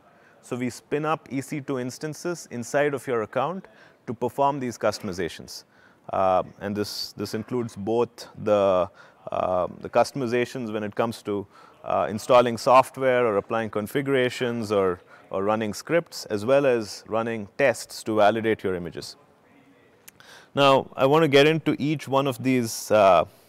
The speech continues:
these sort of subsections, uh, in a little more detail.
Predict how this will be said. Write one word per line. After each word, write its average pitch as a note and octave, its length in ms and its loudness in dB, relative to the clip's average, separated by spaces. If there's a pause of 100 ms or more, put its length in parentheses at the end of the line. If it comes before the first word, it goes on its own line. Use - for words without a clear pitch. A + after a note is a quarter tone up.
(160)
these A2+ 160 -8
sort A#2+ 160 0
of A2 80 2
subsections, A2+ 960 -4 (400)
uh, G#2+ 240 6
in B2 120 -2
a A#2 60 0
little D#3 240 2
more C#3+ 200 2
detail. G#2+ 560 0